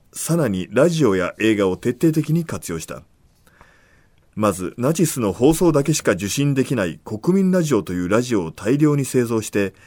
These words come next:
レストランや工場など、人々の集まる場所に配備したんだ。さらに、国内だけじゃなく、国際的な場面にも利用した。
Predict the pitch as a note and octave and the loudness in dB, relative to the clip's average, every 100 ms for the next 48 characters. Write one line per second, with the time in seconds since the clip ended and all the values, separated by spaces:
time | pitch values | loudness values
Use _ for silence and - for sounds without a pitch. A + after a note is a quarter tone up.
0 | - - A#2+ C3+ - G2+ F2 D#2+ D2+ A2+ | -20 -2 0 0 0 -2 -2 -6 -6 -2
1 | D3 D#3+ C#3+ F2 E2 D#2 - _ _ - | 0 2 0 -2 -4 -10 -14 _ _ -4
2 | D#3+ B2 A2 G2 F2+ - G#2+ F#2+ F#2 - | -2 -2 -2 -2 -4 -4 -4 -2 -4 -4
3 | A#2+ C3 C3 G#2 E2 - D#2 D2 - _ | -6 -4 -2 -2 -4 -8 -8 -10 -16 _
4 | - _ _ _ _ _ _ _ _ _ | -20 _ _ _ _ _ _ _ _ _
5 | - B2+ G#2 F2+ D#2+ - - B2 B2+ F3+ | -12 -4 -2 -2 -6 -10 -6 -4 0 2
6 | D3+ F#2+ F#2 F2+ E2 E2+ F2 D2 - _ | 2 0 -2 -4 -6 -8 -10 -10 -14 _
7 | _ - A#2+ - F3+ F3 E3+ F3 E3 E3+ | _ -6 -6 -2 0 0 0 0 2 2
8 | D3 D3 D#3+ C#3 F#2+ F2+ D#2+ - C2 | 2 2 2 0 -2 -4 -4 -8 -10